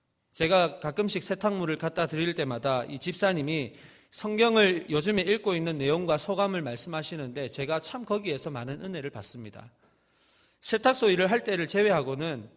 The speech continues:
이 쉬실 때 늘 방에 가셔서 성경을 읽으신다고 말씀합니다. 하루에 많게는 스무 장씩 읽는 날도 있으시다고 합니다. 읽을수록 너무 재미가 있다고 말씀합니다. 그래서 제가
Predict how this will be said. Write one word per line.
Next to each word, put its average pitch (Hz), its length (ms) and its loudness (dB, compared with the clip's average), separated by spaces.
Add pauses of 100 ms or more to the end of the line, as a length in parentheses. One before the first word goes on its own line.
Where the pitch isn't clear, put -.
(360)
이 - 80 -6
쉬실 247 380 0
때 233 120 0
늘 214 200 2
방에 247 240 0
가셔서 196 720 2 (200)
성경을 220 540 0
읽으신다고 175 540 -2
말씀합니다. 120 720 -10 (800)
하루에 220 260 2
많게는 156 580 -2 (160)
스무 277 320 -2
장씩 170 480 -2
읽는 147 240 -4
날도 135 460 -8 (100)
있으시다고 151 520 -6
합니다. 110 400 -10 (880)
읽을수록 202 840 0 (140)
너무 165 300 -2
재미가 156 340 -6
있다고 120 280 -10
말씀합니다. 101 680 -12 (1000)
그래서 220 200 4
제가 160 640 4